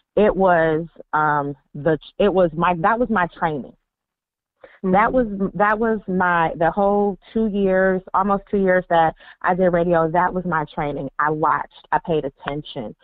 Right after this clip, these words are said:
Speaker 1: Um, the gentleman who, um, had the show, he had been doing radio for quite some time. Um, so I learned so much from him. And so it got to a point where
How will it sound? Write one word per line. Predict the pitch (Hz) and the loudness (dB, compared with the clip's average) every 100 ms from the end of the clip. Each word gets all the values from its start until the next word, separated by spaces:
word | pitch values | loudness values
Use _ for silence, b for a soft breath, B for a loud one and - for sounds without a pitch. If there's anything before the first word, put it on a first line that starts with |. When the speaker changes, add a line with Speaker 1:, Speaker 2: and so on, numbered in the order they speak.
| B B - | B B -4
Speaker 1:
Um, | 170 160 | -2 -2
the | 156 | -2
gentleman | 156 180 185 175 | 0 0 0 0
who, | 175 180 165 160 151 - | 0 2 2 0 0 -2
um, | 143 151 | -2 -2
had | 180 180 175 | -2 0 -2
the | |
show, | 170 160 147 | -4 -2 -2
he | 180 214 | -2 -2
had | 202 170 | 0 0
been | 160 165 | 0 -2
doing | 165 165 160 | 0 -2 -2
radio | 160 156 151 - | -2 -2 -4 -2
for | 151 | -4
quite | - - 156 147 - | -4 -4 -4 -6 -10
some | 156 | -10
time. | 180 202 143 147 B B B - | -2 -2 -2 -6 B B B -8
Um, | - 175 160 - - | -2 -2 -2 -6 -2
so | 196 | 0
I | 185 | 2
learned | 190 190 214 214 175 - | 0 0 0 -2 -4 -2
so | 180 | 0
much | 170 175 254 - - | 0 0 -2 -4 -6
from | 160 | -6
him. | 147 123 - - b b b _ | -4 -6 -8 -14 b b b _
And | 190 196 | -2 2
so | 214 202 | 2 2
it | 175 | 2
got | 220 262 - | 0 0 -4
to | 311 262 | 0 2
a | 202 | 0
point | - 220 226 262 175 | -2 0 2 0 -2
where | 170 175 156 147 143 | 0 2 4 2 0